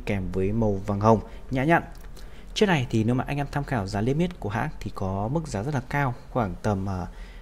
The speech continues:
trên năm trăm triệu nhá. Còn hiện tại thì em Tú đang có mức giá giao lưu chiết khấu rất là tốt gửi đến anh mình, đó là hai trăm bảy mươi chín triệu, một chiếc đồng hồ hàng mới chưa qua dụng và sẽ có bảo hành chính hãng, đó là năm năm, bảo hành tại cửa hàng em đó là năm năm.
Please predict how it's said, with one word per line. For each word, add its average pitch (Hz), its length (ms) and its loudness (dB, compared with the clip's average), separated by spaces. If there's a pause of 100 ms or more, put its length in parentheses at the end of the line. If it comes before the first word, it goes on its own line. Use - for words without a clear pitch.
(160)
trên 147 380 4
năm 143 140 4
trăm 135 160 -2
triệu - 220 2
nhá. 143 200 4 (220)
Còn 117 120 0
hiện 123 180 4
tại - 180 0 (140)
thì 110 80 -2
em 113 160 0
Tú 104 140 0
đang 110 220 0
có 95 200 -2
mức 127 260 -4
giá 104 400 0 (440)
giao 127 200 6
lưu 139 220 6 (140)
chiết 175 200 2
khấu 110 180 2
rất 160 80 2
là 147 120 0
tốt 208 160 2 (140)
gửi 95 100 0
đến 104 120 0
anh 120 260 2
mình, 110 160 4 (160)
đó 101 120 -2
là 104 140 2
hai 127 240 0
trăm 123 280 0
bảy 104 200 2
mươi 113 180 0
chín 104 200 -2
triệu, 156 220 4 (340)
một 147 140 6
chiếc - 280 2
đồng 117 100 -2
hồ 107 140 4
hàng 107 380 0
mới 120 240 6 (120)
chưa 151 160 4
qua 123 180 0
dụng 120 220 0 (120)
và 92 160 0
sẽ - 220 -4
có 104 100 0
bảo 95 180 0
hành 98 180 -2
chính 113 160 0
hãng, 139 160 0 (320)
đó 92 100 0
là 98 80 2
năm 120 180 4
năm, 143 160 6 (200)
bảo 107 140 2
hành 110 200 2
tại 123 240 0
cửa 107 120 2
hàng 127 100 2
em 123 120 0
đó 95 80 -4
là 98 160 0
năm 113 220 0
năm. 143 160 8